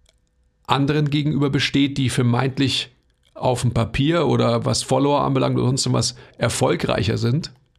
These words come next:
die aber nicht quasi als Erfolgsversprechen den gleichen Impact hinterlassen, wie wir ihn hinterlassen. Und das ist ja eine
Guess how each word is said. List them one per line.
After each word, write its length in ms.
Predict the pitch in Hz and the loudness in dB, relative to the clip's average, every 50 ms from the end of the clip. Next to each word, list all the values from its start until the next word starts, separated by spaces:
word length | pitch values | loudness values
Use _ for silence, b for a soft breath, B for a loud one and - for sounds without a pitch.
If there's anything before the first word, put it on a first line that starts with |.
| _ _ _ _ _ _ B B B B B B B B B B B B B B B B | _ _ _ _ _ _ B B B B B B B B B B B B B B B B
die 140 | 147 - - | -4 -2 -2
aber 240 | 127 131 139 127 123 | 0 0 2 2 4
nicht 440 | 120 127 165 185 - - - - | 4 4 4 2 2 -2 -4 -6
quasi 680 | - - 131 131 127 127 127 120 135 131 131 131 127 131 - - - - - - | -4 -2 0 0 2 2 2 2 2 2 2 0 0 -2 -6 -14 -20 -20 -10 -6
als 480 | - 120 120 - 127 - - - - | -2 -2 0 0 0 -2 -2 -4 -4
Erfolgsversprechen 1080 | - - - 113 - - 143 151 147 - - 135 123 - - 123 127 123 - 135 127 117 | -4 -2 -2 -2 0 0 0 0 0 0 0 -2 -2 -2 -2 0 0 2 2 2 2 2
den 140 | 120 120 117 | 2 2 2
gleichen 340 | - 127 135 127 - 139 | 2 0 0 0 0 0
Impact 380 | - 139 139 123 123 127 123 - | 0 0 0 0 0 0 0 0
hinterlassen, 720 | 127 127 117 113 113 117 117 117 - - 123 113 - B B B B B B | 0 0 2 2 2 0 0 0 0 0 0 -2 -2 B B B B B B
wie 180 | B 110 113 104 | B 0 2 4
wir 140 | 123 123 120 | 4 4 4
ihn 100 | 110 98 | 2 2
hinterlassen. 560 | 92 - - - - - - - - - - - _ B B B B B B B B B B B | 0 0 -2 -4 -6 -6 -6 -6 -8 -8 -12 -16 _ B B B B B B B B B B B
Und 180 | B - 120 139 | B -2 0 0
das 120 | 135 139 | 0 0
ist 140 | 165 160 156 | 0 2 2
ja 80 | 165 | 2
eine 300 | 151 147 139 131 131 135 | 2 2 2 2 0 0